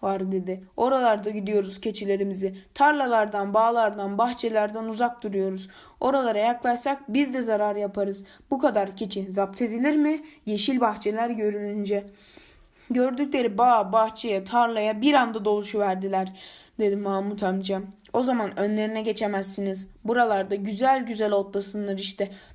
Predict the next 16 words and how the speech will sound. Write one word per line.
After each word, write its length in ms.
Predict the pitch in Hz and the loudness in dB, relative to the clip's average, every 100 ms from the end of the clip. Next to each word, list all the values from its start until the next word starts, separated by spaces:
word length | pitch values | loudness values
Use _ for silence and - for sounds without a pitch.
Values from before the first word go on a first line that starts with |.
| - | 0
Bekçi 280 | 277 277 285 | 0 0 0
Mahmut 380 | 277 277 285 | 2 2 0
amca 320 | 285 233 233 226 | 0 0 -2 -4
bir 100 | 269 | -4
süre 320 | - 233 247 | -4 -4 -4
iki 240 | 240 254 | -4 -6
küçük 320 | 254 247 254 | -6 -8 -8
çobanla 600 | - 220 226 233 226 240 240 - - | -2 -2 0 -2 -2 -6 -8 -18 -6
söyleşip 580 | - 233 226 - 196 | -2 -2 -2 -6 -6
dinlendikten 640 | 233 247 247 247 254 254 233 | -2 0 0 0 -2 -2 -2
sonra 340 | 214 214 220 | -4 -4 -2
kalktı. 440 | 220 208 208 196 - - | -2 -4 -4 -10 -10 -6
Gitmek 380 | 233 - 262 254 | -6 -2 -2 -2
için 220 | - 240 | -4 -2
izin 220 | 226 214 | -2 -4
istedi. 380 | 208 214 196 | -6 -6 -6